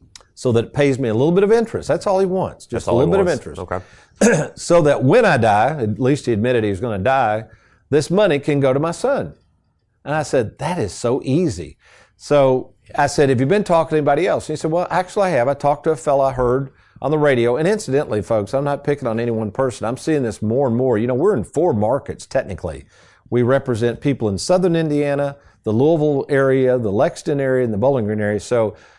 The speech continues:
Speaker 1: Aaron, I see a lot of annuity peddlers pushing what's called a bonus annuity. So he said, "I'm looking at a bonus annuity."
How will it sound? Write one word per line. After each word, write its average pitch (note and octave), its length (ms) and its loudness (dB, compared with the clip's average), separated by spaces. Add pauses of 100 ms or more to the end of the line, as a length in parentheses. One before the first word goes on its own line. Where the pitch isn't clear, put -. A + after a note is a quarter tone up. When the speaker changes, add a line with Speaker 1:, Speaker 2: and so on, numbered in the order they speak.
(140)
Speaker 1:
Aaron, D3+ 240 2
I D#3 100 2
see - 180 0
a C3 80 4
lot D3 260 4
of F3 60 0
annuity F3+ 360 4
peddlers A#2 440 -2
pushing B2+ 460 -4
what's A#2 180 -4
called B2 400 0
a A2 100 -6
bonus C3+ 640 -2
annuity. A2+ 540 0 (720)
So C3+ 120 -4
he C3 80 2
said, C3+ 160 0
"I'm A#2+ 140 0
looking A#3+ 240 0
at A3 80 2
a F#3 40 2
bonus D3+ 380 0
annuity." A2 520 0